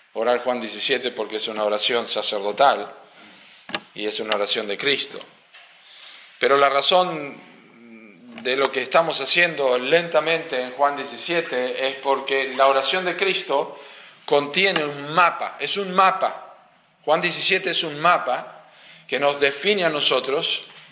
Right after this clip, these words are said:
cómo Jesús está orando e intercediendo por nosotros.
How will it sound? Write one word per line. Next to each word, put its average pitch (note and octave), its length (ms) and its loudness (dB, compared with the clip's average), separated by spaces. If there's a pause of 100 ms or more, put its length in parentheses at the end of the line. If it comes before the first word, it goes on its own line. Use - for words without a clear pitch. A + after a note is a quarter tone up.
(140)
cómo F3+ 320 2
Jesús D#3 340 -6
está C#3 220 2
orando B2+ 560 4
e B2 40 -8
intercediendo A#2 760 -2
por A2+ 120 -4
nosotros. G#2+ 840 -8